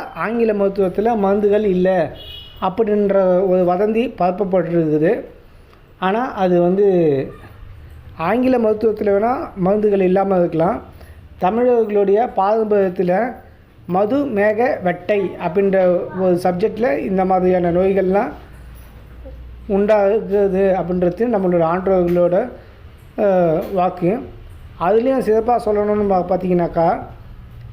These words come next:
உடம்புல இருக்கக்கூடிய அனைத்து விதமான நோய்களையும் குணப்படுத்துவது நம்ம உடம்புல இருக்கக்கூடிய வெள்ளை இரத்த அணுக்கள், ஆங்கிலத்துல ஒயிட் பிளட் செல்ஸ்னுவாங்க, டபிள்யூ பி சின்னு சொல்லுவாங்க.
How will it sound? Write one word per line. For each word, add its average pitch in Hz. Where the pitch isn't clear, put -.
உடம்புல 247
இருக்கக்கூடிய 226
அனைத்து 214
விதமான 214
நோய்களையும் 220
குணப்படுத்துவது 202
நம்ம 214
உடம்புல 220
இருக்கக்கூடிய 190
வெள்ளை 240
இரத்த 180
அணுக்கள், 180
ஆங்கிலத்துல 208
ஒயிட் 202
பிளட் 185
செல்ஸ்னுவாங்க, 185
டபிள்யூ 190
பி 185
சின்னு 185
சொல்லுவாங்க. 156